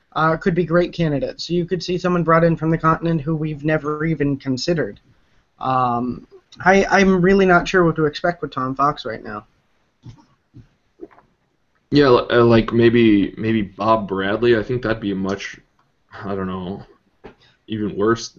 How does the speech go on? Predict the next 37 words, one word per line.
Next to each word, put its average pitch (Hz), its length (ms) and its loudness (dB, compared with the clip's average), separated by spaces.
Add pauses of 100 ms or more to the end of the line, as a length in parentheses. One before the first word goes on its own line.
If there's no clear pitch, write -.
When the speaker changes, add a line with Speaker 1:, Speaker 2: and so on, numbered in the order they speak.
Speaker 2:
worse 113 300 0
than 95 180 -2
Klinsmann? 117 580 -2 (320)
Speaker 1:
Yeah, 151 280 0 (100)
absolutely. 147 680 -2 (160)
Speaker 2:
Or 143 80 -2
Speaker 1:
Uh, 139 200 6
Speaker 2:
Sil-, 135 200 6
Speaker 1:
I 135 140 0
Speaker 2:
maybe 110 180 4
not 98 220 0
worse, 101 220 4
but 90 220 -4
sillier? 120 760 2 (560)
Speaker 1:
Yeah, 131 300 -4
I 156 100 0
want 160 200 2
nothing 151 320 -2
to 147 80 0
do 143 100 0
with 143 180 -4
Bob 139 240 -2
Bradley 135 480 -6 (100)
ever 143 240 -2
again 135 260 -2
in 131 100 -2
my 131 120 -4
life. 127 400 -4 (920)
Um, 135 600 0
unless 190 360 4
he 202 100 4
can 180 140 4
get 175 160 6
Michael 160 380 2
to 143 80 -2
come 147 180 -2
over. 127 340 -4